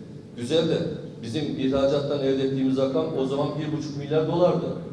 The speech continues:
Yüzde yirmi para kazansa üç yüz milyon dolar kazanır. Bir de akıllıyız, Kayseriliyiz diye geçiniyoruz. Üç yüz milyon dolar kazandığımız paranın tamamı bu ihracattan, dışarıdan.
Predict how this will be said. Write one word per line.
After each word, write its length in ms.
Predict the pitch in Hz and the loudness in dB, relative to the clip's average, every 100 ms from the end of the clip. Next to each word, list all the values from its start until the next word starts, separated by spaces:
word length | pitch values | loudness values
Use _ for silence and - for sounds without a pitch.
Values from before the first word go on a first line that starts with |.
| - - - - - - | -12 -12 -12 -14 -14 -6
Yüzde 200 | 135 143 | -4 0
yirmi 360 | 147 147 160 147 | 0 0 0 2
para 240 | 147 - | 2 4
kazansa 380 | 143 135 135 175 | 2 2 0 0
üç 200 | 175 180 | -2 -2
yüz 140 | 170 | -4
milyon 280 | 175 175 180 | -2 0 2
dolar 280 | 180 185 185 | 4 4 4
kazanır. 340 | 147 - - - - - - - | 2 0 0 0 0 -2 -12 -6
Bir 60 | 135 | 0
de 40 | |
akıllıyız, 560 | 151 - 170 165 160 156 | 2 2 0 0 2 2
Kayseriliyiz 520 | 151 151 160 156 151 | 2 2 2 2 0
diye 100 | 143 | 0
geçiniyoruz. 560 | 117 110 104 101 104 104 - - - - - - - - | 0 -2 -2 -4 -4 -4 -8 -10 -12 -14 -14 -14 -12 -6
Üç 200 | 185 175 | -6 -6
yüz 200 | 135 127 | -6 -4
milyon 300 | 127 151 165 | 0 0 2
dolar 340 | 160 135 - | 2 2 2
kazandığımız 540 | 135 135 135 135 131 - | 0 2 4 4 2 2
paranın 280 | 135 127 - | 2 2 2
tamamı 380 | 147 131 131 | 2 4 2
bu 260 | 135 117 - | 2 -2 -2
ihracattan, 560 | 113 110 107 95 87 85 - - | 0 2 2 0 -4 -6 -8 -10
dışarıdan. 420 | - 131 123 - | -4 0 2 2